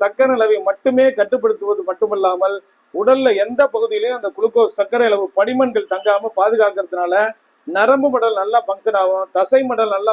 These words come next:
ஃபங்க்ஷன் ஆகும், ரத்த குழாய்கள் பிளாக்கேஜ் இல்லாம நல்லா சிறப்பா போறதுனால நம்ம டயாபெட்டிஸ் வந்தவங்களுக்கு கிட்னி ப்ராப்ளம், ஹார்ட்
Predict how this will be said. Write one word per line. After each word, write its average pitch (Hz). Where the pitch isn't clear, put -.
ஃபங்க்ஷன் 190
ஆகும், 190
ரத்த 220
குழாய்கள் 220
பிளாக்கேஜ் 254
இல்லாம 214
நல்லா 208
சிறப்பா 220
போறதுனால 190
நம்ம 202
டயாபெட்டிஸ் 226
வந்தவங்களுக்கு 202
கிட்னி 208
ப்ராப்ளம், 202
ஹார்ட் 226